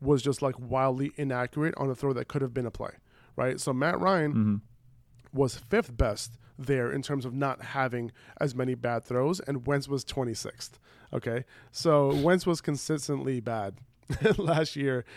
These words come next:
Speaker 1: in terms of
Speaker 2: Yeah.
Speaker 1: accuracy. And, and if you look at what P F F provided,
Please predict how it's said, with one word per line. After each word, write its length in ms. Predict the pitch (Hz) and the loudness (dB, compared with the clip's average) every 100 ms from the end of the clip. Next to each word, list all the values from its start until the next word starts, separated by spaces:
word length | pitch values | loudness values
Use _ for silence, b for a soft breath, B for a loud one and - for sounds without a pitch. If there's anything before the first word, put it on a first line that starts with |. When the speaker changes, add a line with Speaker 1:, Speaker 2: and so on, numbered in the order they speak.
| 117 | -4
Speaker 1:
in 120 | 139 | -2
terms 300 | 139 143 113 | 0 4 4
of 80 | 98 | 4
Speaker 2:
Yeah. 100 | 131 | 2
Speaker 1:
accuracy. 600 | 123 120 113 - 120 107 - | -2 -4 -8 -6 -8 -8 -4
And, 240 | 147 135 165 | -2 0 0
and 140 | 165 | -2
if 140 | - 160 | -2 0
you 60 | |
look 180 | 185 190 | 2 4
at 160 | 170 - B B B | 2 0 B B B
what 260 | 143 147 | 2 2
P 120 | - 151 | 4 2
F 160 | 127 | 2
F 200 | 127 247 | 0 0
provided, 460 | 147 131 113 120 | 0 2 0 -2